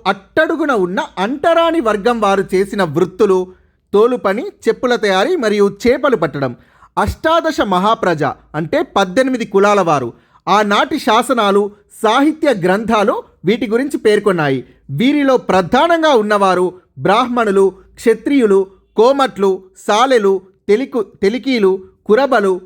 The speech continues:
మేదరులు, పెరికలు, వెలమలు, రెడ్లు, ఉప్పరులు, ఇలా మొదలైన వారు అష్టాదశ మహాప్రజ అంటే పద్దెనిమిది కులాల వారిలో వీరందరూ ఉన్నట్టు ఆనాటి శాసనాలు, సాహిత్య గ్రంథాలు సమాచారాన్ని ఇస్తున్నాయి.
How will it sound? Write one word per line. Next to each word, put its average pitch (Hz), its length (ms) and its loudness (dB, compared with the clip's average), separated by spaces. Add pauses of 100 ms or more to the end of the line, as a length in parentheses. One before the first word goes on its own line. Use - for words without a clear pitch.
(120)
మేదరులు, 190 680 0 (220)
పెరికలు, 214 520 0 (140)
వెలమలు, 190 640 0 (180)
రెడ్లు, 185 680 0 (120)
ఉప్పరులు, 180 500 -2 (400)
ఇలా 269 300 0 (920)
మొదలైన 196 400 2
వారు 202 320 2 (100)
అష్టాదశ 262 640 0
మహాప్రజ 180 640 -2
అంటే 151 420 -4
పద్దెనిమిది 190 560 -2
కులాల 185 280 0
వారిలో 170 420 0 (360)
వీరందరూ 175 580 0 (140)
ఉన్నట్టు 190 460 -2 (220)
ఆనాటి 233 500 0
శాసనాలు, 262 680 0
సాహిత్య 226 500 -2
గ్రంథాలు 185 680 -2 (340)
సమాచారాన్ని 285 680 2
ఇస్తున్నాయి. 139 580 -6